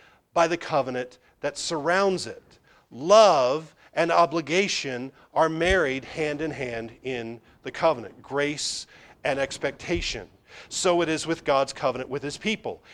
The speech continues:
His grace and his law are not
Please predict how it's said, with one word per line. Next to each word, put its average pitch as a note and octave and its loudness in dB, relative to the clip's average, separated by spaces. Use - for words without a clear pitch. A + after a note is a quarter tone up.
His F3+ 0
grace F#3 2
and E3 2
his D#3+ 0
law D#3+ 6
are F3 6
not C3+ 0